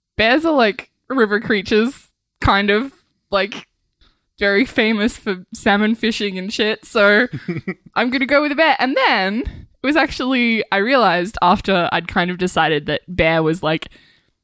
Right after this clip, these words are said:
Speaker 1: Nim's go-to form. Um,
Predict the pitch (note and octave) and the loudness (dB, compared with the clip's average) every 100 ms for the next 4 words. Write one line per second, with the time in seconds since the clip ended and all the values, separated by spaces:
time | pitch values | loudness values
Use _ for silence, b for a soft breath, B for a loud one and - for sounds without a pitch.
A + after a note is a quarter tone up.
0 | _ - G3 F#3+ F3+ E3 D#3 F3 F3 F#3+ | _ -6 -2 0 -2 -4 0 2 2 -2
1 | E3+ - E3+ F3 C#3 E3+ - _ _ _ | -6 -4 -4 -4 -6 -10 -14 _ _ _
2 | _ _ - - F#3 F3 F#3 G3 | _ _ -10 -4 -4 -4 -6 -8